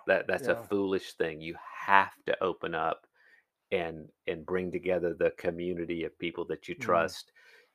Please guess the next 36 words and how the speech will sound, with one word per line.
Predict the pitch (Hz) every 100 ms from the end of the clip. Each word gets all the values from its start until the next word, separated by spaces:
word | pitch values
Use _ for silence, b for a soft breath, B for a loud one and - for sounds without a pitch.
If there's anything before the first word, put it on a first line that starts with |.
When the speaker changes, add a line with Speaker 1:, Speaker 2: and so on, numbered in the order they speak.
| -
Speaker 1:
to, | 87 80 -
to | -
help, | 87 85 78 -
uh, | 80 78 80 _ -
to | -
help | 82 90
harvest. | - 95 - - - _
Speaker 2:
Yeah. | 113 110 110 - _ _ _ _ b b b
So | - 131
what | 123 147
I, | 120 -
what | 135 123
I | 104
hear | 113 147 139
you | 107 101
saying, | - 117 117 104 101 101
and, | 98 101
and | 110 107
it's | 101 -
just | 113 -
such | 117 -
a |
great | 101 110 107 104 -
point, | 113 110 101 101 _ _ _ _ _ _ _ - _ -
and | 131 110
it, | - _ -
it's | 127 -
illustrated | 135 131 - 120 104 98
in | 101
our | 104 139 135
friendship | - 104 104 110 98
and | 101
our | 104 127
relationship. | 107 104 104 - 110 - 110 104 -
It's | 101 - -
like, | 110 104 -